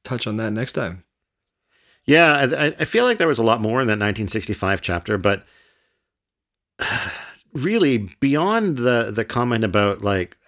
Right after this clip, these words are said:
Speaker 2: what can people do to help, it just seems like, I don't know. It's a lot of looking ahead to what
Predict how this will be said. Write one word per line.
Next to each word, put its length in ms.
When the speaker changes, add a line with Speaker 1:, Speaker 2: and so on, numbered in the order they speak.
Speaker 2:
what 200
can 120
people 280
do 120
to 80
help, 420
it 120
just 180
seems 280
like, 420
I 40
don't 80
know. 200
It's 140
a 40
lot 180
of 80
looking 280
ahead 320
to 100
what 400